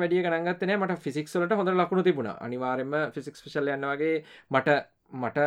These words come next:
මන් තුළ විශ්වාසයක් තිබුණා මට ලකුණු තියෙනවා. බ-, බ-, පල-, අ, අනි-, අනික් කියස් වල ඒවා කම්පෙයාර් කරලත් බලනකොට. මේ මට ගොඩක් ලං වුණාම තමයි තේරුනේ මට මේ මැත්ස් වලට එලිජිබල් වෙන්න නම් අන්තිම කෝස් එකට. ප-,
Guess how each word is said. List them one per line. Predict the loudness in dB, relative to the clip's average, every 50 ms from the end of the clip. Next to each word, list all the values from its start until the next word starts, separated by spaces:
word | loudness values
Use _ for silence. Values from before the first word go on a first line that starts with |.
| 2 2 0
මන් | -2 -4 -6 -6 -4
තුළ | -2 0 0 2 0
විශ්වාසයක් | 0 0 0 0 0 2 0 0 0
තිබුණා | 0 0 2 2 2 2
මට | 0 0
ලකුණු | -2 -2 -2 -4 -6 -6
තියෙනවා. | -4 -4 -4 -4 -2 -2 0 0 0 -2
බ-, | -2 -4 -6 -6 -4 -6 -8 -10
බ-, | -12 -10 -8 -8 -8 -8 -10 -8
පල-, | -6 -4 -4 -2
අ, | -4 -4 -6 -8 -8 -8 -12 -14 -20 -20 -20 -20 -10 -4
අනි-, | -2 0 0 0 -2 -4 -6 -6
අනික් | -6 -6 -6 -6
කියස් | -6 -2 0 0 0 -2 -2 -4
වල | -2 -2
ඒවා | -2 -2 -2 -2 -4 -4
කම්පෙයාර් | -6 -6 -8 -6 -4 -4 -4 -2
කරලත් | -2 -4 -2 0
බලනකොට. | 0 0 0 0 -2 -8 -14 _ _ -20 -20 -20 -12 -4 0
මේ | 0 2
මට | 4 4 4 4
ගොඩක් | 4 6 4 4 4 2
ලං | 0 0 0
වුණාම | 0 2 2 2 2 0
තමයි | 0 0 0 0 0
තේරුනේ | 0 0 0 0 0 0 -2 -2 -2
මට | -2 -2 -4 0 2 4 4 4 4 2
මේ | 2 0 0 0 0 -2 -2
මැත්ස් | -2 -2 -2 -4 -4 -2 0
වලට | 0 2 2 2 2
එලිජිබල් | 4 4 4 2 2 0 2 2 2 4 4 4
වෙන්න | 2 2 2
නම් | 2 2 2 2
අන්තිම | 2 2 2 2 2 4 4 4
කෝස් | 4 4 2 2 0 -4
එකට. | -6 -6 -10 -14 _ _ -20 -20 -20 -20 -20 -20 _ _ _ 0
ප-, | 2 2 4 2 0